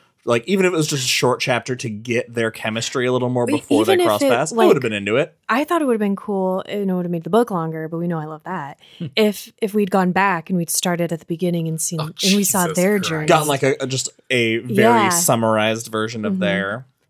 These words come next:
Speaker 2: So this group is interesting. They are also declared insane because we find out that they, two days after the Pulse, they killed a group of phone crazies. I give 'em the same pass 'cause, like, we don't quite understand what's going on. Not that I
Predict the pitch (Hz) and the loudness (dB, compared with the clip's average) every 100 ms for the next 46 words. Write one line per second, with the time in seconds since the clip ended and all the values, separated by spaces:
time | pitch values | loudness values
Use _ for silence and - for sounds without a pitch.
0 | - 240 277 285 320 381 370 277 220 196 | -4 0 2 0 -2 0 -2 0 -2 -2
1 | 196 - 175 170 - - 202 233 254 - | -6 -6 -4 -4 -8 -8 0 2 2 2
2 | 214 214 - 185 - 190 190 180 - 190 | 0 2 0 -2 -2 -2 -2 -6 -6 -6
3 | - 180 202 233 - 175 175 180 175 185 | -4 -4 -2 -4 -4 -4 -4 -4 -4 -6
4 | 175 185 190 190 180 165 165 - 175 - | -4 -2 -2 -2 -2 -2 -6 -8 -10 -6
5 | 180 180 185 190 _ _ _ _ - 277 | -6 -4 -6 -8 _ _ _ _ -6 -2
6 | 277 208 190 185 170 - 160 160 - 135 | 0 0 0 -2 -4 -4 -8 -8 -10 -10
7 | 160 - - _ _ - 196 190 185 202 | -8 -10 -10 _ _ -8 0 0 0 -4
8 | 185 180 170 160 156 214 - 156 151 156 | -2 -2 -4 -6 -8 -10 -8 -8 -8 -12
9 | 147 151 185 214 - - _ _ _ _ | -14 -14 -10 -8 -8 -10 _ _ _ _
10 | - 247 285 294 277 262 240 220 208 175 | 0 2 2 2 0 0 0 0 0 0
11 | 160 165 - 180 175 165 185 190 233 254 | 0 -4 -8 -6 -4 -4 -2 0 0 0
12 | - - 233 220 - 226 220 208 214 202 | -6 -6 -2 -2 -2 -2 -2 -4 -6 -4
13 | 196 - 190 190 214 202 180 170 | -6 -6 -4 -4 -4 -6 -6 -10